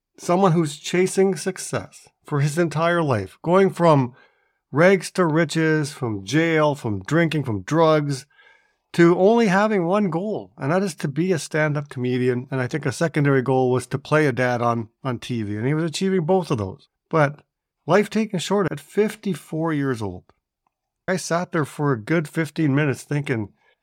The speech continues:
again, another story that puts things in perspective, just like I felt when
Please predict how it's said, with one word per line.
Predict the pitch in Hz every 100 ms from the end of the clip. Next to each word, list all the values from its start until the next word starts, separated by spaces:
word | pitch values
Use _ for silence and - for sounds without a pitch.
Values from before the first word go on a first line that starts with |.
| _
again, | 165 135 185 147 117
another | 139 156 165 185
story | - 175 143 127
that | 139 -
puts | 160 -
things | 170 156 139
in | 147
perspective, | 143 147 - 175 - 107
just | 185 165
like | 208 185
I | 185 160
felt | - 165 156
when | 156 143 123